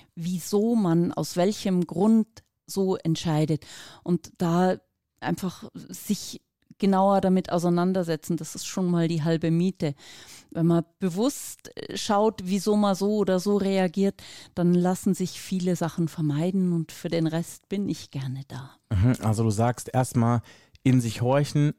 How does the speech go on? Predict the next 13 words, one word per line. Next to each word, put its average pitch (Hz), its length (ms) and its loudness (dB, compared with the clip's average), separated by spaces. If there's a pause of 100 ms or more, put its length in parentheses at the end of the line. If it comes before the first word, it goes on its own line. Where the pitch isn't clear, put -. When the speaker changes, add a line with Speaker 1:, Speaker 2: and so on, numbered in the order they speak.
Speaker 2:
selbst 123 320 0
das 123 240 0 (140)
Verhalten 120 680 2 (400)
beobachten 151 840 2 (640)
und 117 120 6
dann 117 120 4
hinterfragen, 110 960 2
warum 117 840 0 (400)
einem 120 340 4
immer 123 200 4
die 113 120 -2
gleichen 113 380 0
Dinge 117 320 2